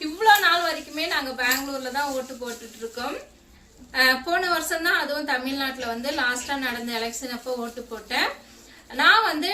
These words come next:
டி எம் கேவும் கிடையாது, ஏ டி எம் கேவும் கிடையாது. அதனால, ஆனா நான் எந்த கட்சியுமே நான் வந்து தப்பா பேச வரல. ஆஹ், ஒரு நாட்டை ஆள்றது அப்படின்றது ரொம்ப பெரிய விஷயம். நிறைய பேருக்கு பிடிக்கும், நிறைய பேருக்கு பிடிக்காம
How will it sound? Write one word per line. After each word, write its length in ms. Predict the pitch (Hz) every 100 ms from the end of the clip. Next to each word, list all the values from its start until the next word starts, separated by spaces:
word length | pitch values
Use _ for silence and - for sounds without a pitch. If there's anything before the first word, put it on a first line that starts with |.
| 427
டி 140 | 277 277
எம் 220 | 277 269
கேவும் 340 | 277 262 302 359
கிடையாது, 420 | 262 262 254 285 294
ஏ 100 | 247
டி 100 | 247
எம் 180 | 247 233
கேவும் 340 | 240 240 277
கிடையாது. 440 | 240 226 226 214 262 - - - - -
அதனால, 460 | 320 427 403 392 - - - - - - -
ஆனா 240 | 294 381 440
நான் 240 | 453 370
எந்த 200 | 330 370 480
கட்சியுமே 520 | 392 311 - 349 359
நான் 220 | 392 311 277
வந்து 160 | 285 294
தப்பா 300 | 254 277 285
பேச 260 | 277 247 262 269
வரல. 340 | 233 208 220 208 262 554 - - - - -
ஆஹ், 260 | 220 220 226
ஒரு 240 | 240 240 240 233
நாட்டை 400 | 247 294 427 453 277
ஆள்றது 440 | 262 285 247 262 277
அப்படின்றது 680 | 247 - 240 226 233 254 302 453 277
ரொம்ப 300 | 233 277 370
பெரிய 320 | 269 254 269
விஷயம். 460 | 254 233 254 294 - - - - -
நிறைய 260 | - 349 494
பேருக்கு 340 | 415 415 427 403
பிடிக்கும், 520 | 311 311 320 330 359
நிறைய 240 | 240 254 277 -
பேருக்கு 300 | 294 330 -
பிடிக்காம 540 | 262 262 285 277 269